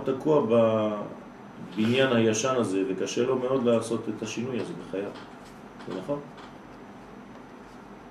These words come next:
אדם שלא למד ופתאום, אה, מתחיל ללמוד, הוא חדש, כן?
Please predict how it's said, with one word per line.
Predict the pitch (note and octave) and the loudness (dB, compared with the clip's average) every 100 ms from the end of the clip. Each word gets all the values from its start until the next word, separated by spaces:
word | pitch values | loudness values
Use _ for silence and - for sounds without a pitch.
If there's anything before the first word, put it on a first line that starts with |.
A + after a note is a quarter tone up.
| - E2+ | -8 4
אדם | A#2 B2 | 6 6
שלא | A#2 A#2 G#2+ G#2+ A2+ A#2+ | 6 8 10 10 12 10
למד | A2 F#2+ F2+ F2 | 10 6 2 2
ופתאום, | F#2+ F#2+ - F#2+ B2 B2 A#2 | 4 4 2 2 6 8 8
אה, | G#2+ G2 F#2+ F#2+ | 4 2 0 -2
מתחיל | G2 - A#2+ | -2 2 6
ללמוד, | G#2+ F#2 F2 E2+ - - | 6 4 -2 -6 -8 -8
הוא | - | -4
חדש, | - G2+ A#2+ G#2+ - - - - - - - - - - | 0 8 8 8 2 -4 -8 -14 -18 -18 -18 -16 -16 -12
כן? | - | -8